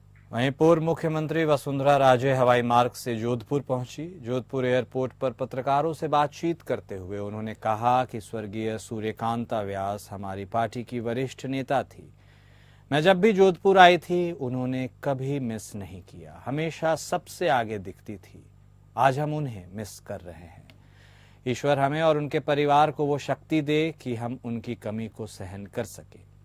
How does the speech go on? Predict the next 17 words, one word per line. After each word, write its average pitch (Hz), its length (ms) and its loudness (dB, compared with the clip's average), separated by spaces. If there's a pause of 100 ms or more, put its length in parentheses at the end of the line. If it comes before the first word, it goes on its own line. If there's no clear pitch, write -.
(560)
एयरपोर्ट 185 440 6
से - 140 0
वो 185 140 4
सीधे 131 460 0
स्वर्गीय 127 460 -2
सूर्यकांता 127 760 -2
व्यास 120 360 0
के 123 100 -6
निवास 117 400 0
पर 123 180 -6
पहुंची, 117 520 -10
जहां 113 300 -4
उन्होंने 110 340 -8
सूर्यकांता 104 720 -8
व्यास 101 360 -6
के 101 120 -14
तस्वीर 110 460 -10